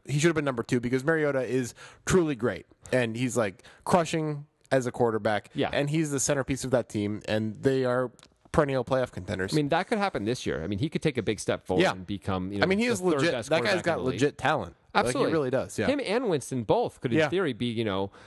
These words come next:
Speaker 2: like, remember Andrew Luck took a huge step
Speaker 1: Yeah.
Speaker 2: his second year, and, like, that's not unusual for quar-, Dan Marino did that too. Quarterbacks
Speaker 1: Mm-hmm.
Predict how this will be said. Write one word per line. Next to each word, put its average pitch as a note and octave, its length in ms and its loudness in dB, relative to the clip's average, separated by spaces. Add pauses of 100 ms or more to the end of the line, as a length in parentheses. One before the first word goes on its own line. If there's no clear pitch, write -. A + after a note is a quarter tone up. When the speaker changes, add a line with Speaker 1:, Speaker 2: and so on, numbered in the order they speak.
(160)
Speaker 2:
like, D3+ 160 2
remember G#3 240 2
Andrew F#3+ 240 0
Luck F#3 220 -2
took - 160 -4
a D#3 40 0
huge B3+ 680 -2
step D#3 180 2
Speaker 1:
Yeah. - 40 -2
Speaker 2:
his D#3+ 120 -4
second A2 320 -4
year, F#2+ 180 0
and, C#3+ 100 -2
like, F3+ 180 -2
that's A3+ 200 -2
not A#3 160 0
unusual F3+ 440 -2
for - 120 -4
quar-, C3 160 0
Dan D3+ 160 0
Marino D3+ 300 -2
did G#2 140 -2
that G2+ 140 -2
too. G#2+ 180 -2
Quarterbacks D#3+ 440 0
Speaker 1:
Mm-hmm. - 20 -20